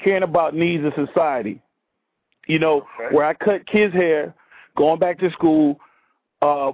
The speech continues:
Speaker 1: for a food donation, that I turn around and show the kids how they can give back with getting a haircut by giving it to the local food banks.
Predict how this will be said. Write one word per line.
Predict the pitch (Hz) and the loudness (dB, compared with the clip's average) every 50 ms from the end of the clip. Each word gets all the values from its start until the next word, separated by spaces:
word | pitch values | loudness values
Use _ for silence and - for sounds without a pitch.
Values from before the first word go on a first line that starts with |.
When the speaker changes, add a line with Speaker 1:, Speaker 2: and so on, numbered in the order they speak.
| - | 0
Speaker 1:
for | - 170 156 151 | 0 0 0 2
a | - | 0
food | 220 233 226 208 165 | 2 4 4 4 4
donation, | 175 151 151 151 147 139 139 - - 156 151 151 - - _ _ _ - | 2 2 2 0 -2 -4 -4 -2 -2 -2 -2 -2 -4 -10 _ _ _ -4
that | 143 156 156 | -2 0 0
I | 156 156 147 - - | 0 -2 -2 -2 -2
turn | 208 208 196 | 0 0 0
around | 190 185 185 175 165 165 - - | 0 0 0 0 0 -2 -2 -4
and | 143 139 - | -6 -4 0
show | 208 190 180 | 0 0 0
the | 175 | 0
kids | 180 208 196 180 165 165 | 2 2 2 2 2 2
how | 185 175 156 | -2 0 2
they | 170 214 214 | 0 0 0
can | - 175 160 | -4 -6 -2
give | 147 160 165 151 143 | 0 0 0 2 2
back | 156 151 143 139 | 2 2 2 0
with | 147 135 | -4 0
getting | 135 170 185 151 143 | 2 0 0 0 -2
a | 147 | -2
haircut | 175 202 185 165 - 175 156 139 143 - - - _ _ _ | -2 -2 -2 -2 0 0 0 0 0 -6 -10 -20 _ _ _
by | 135 139 | -2 -2
giving | 139 147 165 156 156 | 0 -2 -4 -4 -4
it | 151 139 - | -6 -2 0
to | 156 | 0
the | 143 131 | 2 2
local | 139 143 135 - 135 - - | 2 0 0 -4 -8 -4 0
food | 160 151 139 123 117 | 2 2 2 2 0
banks. | 127 117 98 - - - | 0 -2 -2 -4 -6 -12